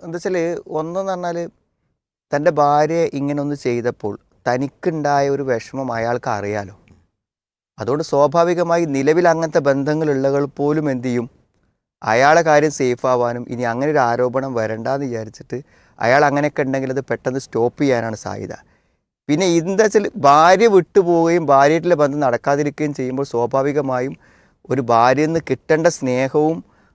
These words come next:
അതേപോലെ തന്നെ ആ ബന്ധമൊക്കെ കിട്ടാൻ വേണ്ടി ചിലപ്പോൾ അവിഹിതങ്ങളിലേക്ക് പോകാനുള്ള സാധ്യതകളുണ്ടാവാം.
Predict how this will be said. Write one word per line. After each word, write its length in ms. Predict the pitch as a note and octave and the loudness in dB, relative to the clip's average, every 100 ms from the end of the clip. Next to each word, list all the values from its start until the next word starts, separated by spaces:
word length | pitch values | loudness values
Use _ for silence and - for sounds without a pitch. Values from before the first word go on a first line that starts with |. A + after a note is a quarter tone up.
| _ | _
അതേപോലെ 360 | B2 C3 B2+ C3 | -2 0 0 -2
തന്നെ 100 | C3+ | 0
ആ 40 | C3+ | 0
ബന്ധമൊക്കെ 460 | B2 A#2+ A#2+ C3 | 0 -2 -2 -6
കിട്ടാൻ 440 | C3+ A2+ - C3 D#3 | -6 -10 -4 -2 0
വേണ്ടി 220 | D3 D3 | -2 -2
ചിലപ്പോൾ 260 | C#3+ C3+ B2+ | -4 -4 -2
അവിഹിതങ്ങളിലേക്ക് 880 | A2 B2 D3 C#3+ D#3+ D#3+ D#3+ D#3 | -2 -4 -4 -2 -2 -2 -4 -6
പോകാനുള്ള 600 | C3 C#3+ C#3+ C#3+ C#3+ E3 C4 _ _ _ _ | -4 -2 0 -2 -2 -4 -4 _ _ _ _
സാധ്യതകളുണ്ടാവാം. 1200 | - A#2 B2+ D3 C#3+ F3+ F#3+ G3 C3+ G2+ F#2 | -2 2 4 4 4 6 8 6 4 -2 -6